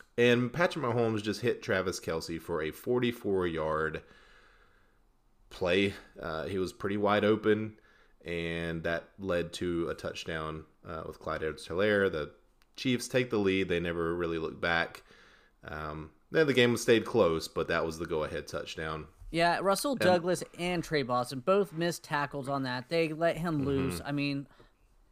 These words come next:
Speaker 2: just
Speaker 1: Yeah.
Speaker 2: this defense, this, that can't happen. That's not the way this defense is supposed to be played. I mean,
Speaker 1: Yeah, this was, uh, <clears throat> you know, that you play that bend, don't break defense, then you're gonna have to make tackles.
Speaker 2: Yep,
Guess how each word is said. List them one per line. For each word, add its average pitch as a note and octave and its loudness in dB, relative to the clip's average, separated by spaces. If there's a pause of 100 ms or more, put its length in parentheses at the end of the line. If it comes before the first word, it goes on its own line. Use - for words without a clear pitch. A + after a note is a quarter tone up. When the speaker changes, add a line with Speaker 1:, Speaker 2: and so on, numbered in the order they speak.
(720)
Speaker 2:
just - 6
Speaker 1:
Yeah. D3+ -4
Speaker 2:
this G#3+ 6
defense, F#3+ 0
this, F3 -2 (180)
that E3 0
can't C3 -4
happen. D3+ -4
That's C#3 -6
not D#3+ 2
the E3+ -4
way C#3+ -2
this C3 -8
defense B2+ -10
is A#2+ -12
supposed - -8
to A2+ -16
be G#2+ -16
played. G#2+ -4 (260)
I A#2+ -14
mean, A2 -8 (1080)
Speaker 1:
Yeah, A2 4
this A#2 -2
was, G#2 -2
uh, G2 4 (320)
<clears throat> C3 6
you G2 -4
know, F#2+ 2
that G#2+ 2
you A2 2
play A#2+ 6
that A#2+ 6
bend, A#2+ 6
don't A2+ 4
break G#2+ 6
defense, E2+ -4
then D#2+ -6
you're E2 -4
gonna F#2 -2
have F#2 -2
to F2 -6
make E2 -4
tackles. - -8
Speaker 2:
Yep, C#3 -2